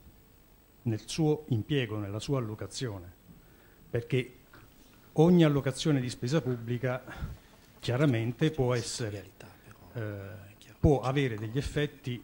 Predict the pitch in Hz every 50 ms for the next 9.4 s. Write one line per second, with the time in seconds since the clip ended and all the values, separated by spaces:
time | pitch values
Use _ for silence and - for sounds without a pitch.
0 | - - - 113 110 110 - - 107 104 117 127 139 165 156 165 165 143 127 110
1 | 101 98 110 113 - - - - - - - - 139 139 165 139 135 131 120 -
2 | - - - - 135 131 123 139 139 123 120 - - - 143 127 - - - 110
3 | 107 101 92 - - - 104 110 123 156 147 185 185 180 170 147 117 101 95 -
4 | - - 113 - - - 135 120 113 - - 101 98 - - - 139 131 - -
5 | 185 180 175 156 135 117 101 90 - 117 117 - - - 127 - - - 117 -
6 | - 127 120 - 117 - - - 113 117 117 113 107 101 117 - 107 110 117 -
7 | - 175 170 - 127 120 107 110 104 101 101 98 95 - 101 - - - - -
8 | - - - 104 98 - - - 107 95 87 87 87 90 95 98 101 98 - -
9 | - 165 165 156 139 131 135 131